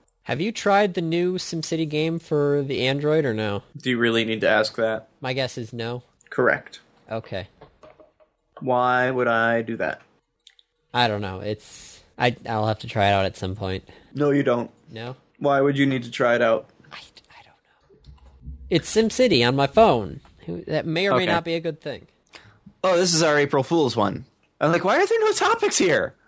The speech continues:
Speaker 2: 'Cause it's the April Fool's episode. Tell me that was a clever episode.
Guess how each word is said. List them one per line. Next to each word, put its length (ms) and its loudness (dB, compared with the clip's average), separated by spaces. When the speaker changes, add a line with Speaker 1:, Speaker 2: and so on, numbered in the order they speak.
Speaker 2:
'Cause 200 -2
it's 180 -8
the 120 2
April 220 2
Fool's 280 -2
episode. 440 -6
Tell 140 4
me 100 6
that 140 6
was 120 4
a 60 4
clever 420 4
episode. 520 0